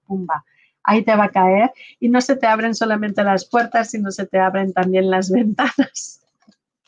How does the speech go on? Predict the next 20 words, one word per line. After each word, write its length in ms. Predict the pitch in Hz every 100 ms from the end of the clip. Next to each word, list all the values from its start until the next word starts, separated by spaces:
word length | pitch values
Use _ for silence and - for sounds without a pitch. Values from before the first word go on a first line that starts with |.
| _ - - 494 554 466 -
Ojo, 560 | 392 381 - 359 - _ _ _ - - - 440 440 415 -
ojo, 400 | 370 392 320 285
me 120 | 285
encanta. 600 | 294 349 349 330 302 - - - 302 -
Charms, 560 | - 392 277 233 233 262
vamos 280 | 294 330
a 60 | 381
pedir 260 | 285 277 262
charms, 560 | - 277 285 339 262
a 120 | 247
ver, 260 | 269 277 294
a 760 | 349 - 359 320 208 262 254
ver 100 | 285 -
qué 80 | 262
nos 240 | 262 262
dicen 480 | 240 240 254 262 254
los 260 | 226 226 - -
charms, 680 | 262 254 277 359 392 - -
¿ok? 500 | 208 208 240 254 359 - _ _
Wow, 340 | 220 202 190